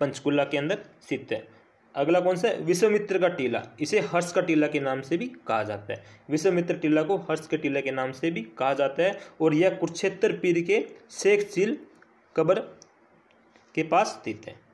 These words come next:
ठीक है, आगे देखो, आगे देखो, पीर तुकमान की मस्जिद व कब्र, वो कहाँ पर है? वो भी महेंद्रगढ़ के नारनौल के अंदर है। पीर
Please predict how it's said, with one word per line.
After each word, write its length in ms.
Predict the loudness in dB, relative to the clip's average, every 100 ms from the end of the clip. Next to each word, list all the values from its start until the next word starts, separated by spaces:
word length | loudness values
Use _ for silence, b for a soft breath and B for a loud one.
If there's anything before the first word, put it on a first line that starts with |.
| -6
ठीक 180 | -2 0
है, 240 | -2 -6 -20 _ _ B B _
आगे 220 | -2 2 2
देखो, 280 | 0 -2 -6 -8 -20 _ _ _ _ _ _ _ _ _ _ _ _ _ _ _ _ _ _ _ _ _ -20 _ _ _ _ _ _ _ _ _ _ b b b _ _ _ 0
आगे 160 | 2
देखो, 260 | 2 2 0 -2 -16 -20 _ _ _
पीर 380 | 0 2 0 -4 -10 -4
तुकमान 420 | 0 2 2 2
की 80 | 2
मस्जिद 440 | 2 2 2 2
व 140 | 4 2
कब्र, 320 | 2 2 2
वो 160 | 2
कहाँ 140 | 2 2
पर 180 | 2 0
है? 140 | -2 -6
वो 100 | -2
भी 100 | 0
महेंद्रगढ़ 460 | 2 0 0 0 2
के 240 | 0 -2 -4 -16 -8
नारनौल 480 | 0 0 0 -2
के 120 | -2 -6
अंदर 300 | -6 -10 -12
है। 80 | -16 b b b b b _
पीर 340 | 2 2 0